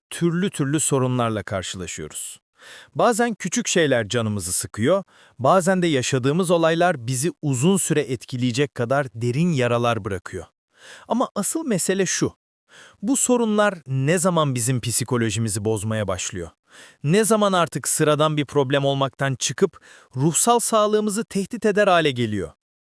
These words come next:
İşte bu videoda sana psikolojimizin bozulduğunu gösteren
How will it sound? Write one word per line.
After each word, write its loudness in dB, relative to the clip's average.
İşte 0
bu 0
videoda 0
sana 0
psikolojimizin 0
bozulduğunu 0
gösteren 0